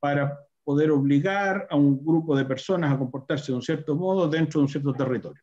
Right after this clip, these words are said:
Eso es lo que vamos a ver regulado de manera menos civilizada o más civilizada a lo largo de toda la historia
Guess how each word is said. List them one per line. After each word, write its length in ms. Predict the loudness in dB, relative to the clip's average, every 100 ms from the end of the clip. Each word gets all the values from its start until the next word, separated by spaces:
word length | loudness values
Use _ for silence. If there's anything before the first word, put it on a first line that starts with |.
| -8
Eso 300 | -4 0 0
es 180 | -2 -6 _ _ _ _ _
lo 180 | 0 2
que 80 | 2
vamos 280 | 0 2 2
a 140 | 2
ver 200 | 0 0
regulado 540 | -2 -2 -2 0 0
de 80 | 0
manera 500 | 2 2 2 -2 -6 _ _ _ _ _
menos 380 | -6 -2 0 0
civilizada 680 | 0 0 0 -2 -2 -4 -6
o 80 | -4
más 260 | -2 -2 -2
civilizada 840 | -2 0 -2 -2 -2 -2 -4 -4
a 80 | -2
lo 100 | 0
largo 280 | 0 0 0
de 80 | 0
toda 180 | 0
la 80 | 0
historia 480 | -4 -4 -2 0